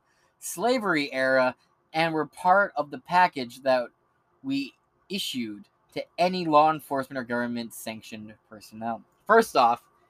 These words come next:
whips do not come from the slave era. Whips have been around for thousands and thousands and thousands of years. One of the very first inventions of mankind was a fucking whip, so that we could herd, like, ca-, you know,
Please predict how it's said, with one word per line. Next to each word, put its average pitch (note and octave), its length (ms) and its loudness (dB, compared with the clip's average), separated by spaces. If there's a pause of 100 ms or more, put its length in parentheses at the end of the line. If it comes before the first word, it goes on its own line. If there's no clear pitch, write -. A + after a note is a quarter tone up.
(680)
whips A3+ 460 0
do D4 180 -6
not G#3 520 4 (320)
come D3+ 600 -4
from D#3+ 220 -10
the C#3+ 80 -8
slave C4 320 -2
era. C3 340 -2 (1600)
Whips B3+ 220 -4
have A#3 80 -10
been A#3+ 100 0
around A3 280 6
for F3 100 -4
thousands G#3 640 4
and D#3+ 160 -6
thousands G3+ 480 2
and C#3+ 160 -12
thousands G3+ 400 -2
of D#3 100 -12
years. G3+ 340 -2
One B3 160 0
of F3+ 80 -2
the G#3+ 60 -4
very A3 100 2
first F#3+ 200 -2
inventions D#3+ 420 -4
of C#3 160 -14
mankind D#3+ 540 -2
was C#3 80 -6
a B2 40 -10 (140)
fucking C#3+ 320 -2
whip, G3 260 2 (520)
so - 140 -4
that F3+ 60 0
we F#3 120 6
could F3+ 140 -4
herd, A3+ 380 4 (120)
like, D#3 220 0 (180)
ca-, - 200 -16
you F#3 140 -4
know, C3+ 200 -6